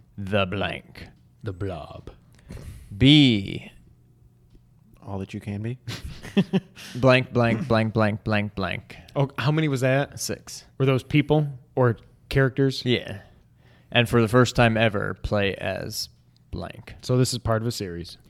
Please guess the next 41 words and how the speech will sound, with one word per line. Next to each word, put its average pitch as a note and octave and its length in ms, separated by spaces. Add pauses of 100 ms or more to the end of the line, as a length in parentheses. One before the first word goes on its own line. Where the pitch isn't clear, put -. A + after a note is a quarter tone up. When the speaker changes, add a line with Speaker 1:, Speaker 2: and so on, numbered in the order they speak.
(800)
Speaker 1:
Blank D3+ 500
are C3+ 120
at B2+ 180
their A2+ 240
fiercest, - 880
and A2+ 160
then G#2 200
it G2+ 120
just, - 400
uh, - 120 (420)
yeah, - 300
I'll A2+ 100
just - 160
stop - 240
there. - 220 (1500)
Speaker 2:
What B2 160
the C3 80
heck B2 220
do A2 80
you G2+ 60
have F#2+ 160
six - 420 (340)
or G2 100
seven B2 460
selectable G#2+ 520
characters? - 480 (120)
Or, D#3+ 180
or, D#3+ 160 (100)
or D3 140
can D3+ 220
you C#3 80
play C#3 280
as A#2+ 120
all A#2 160
these B2 180
seven B2 460
characters, B2 400
I B2+ 80
guess? B2+ 360
Speaker 1:
Yeah. - 180 (580)
Speaker 2:
Okay. - 160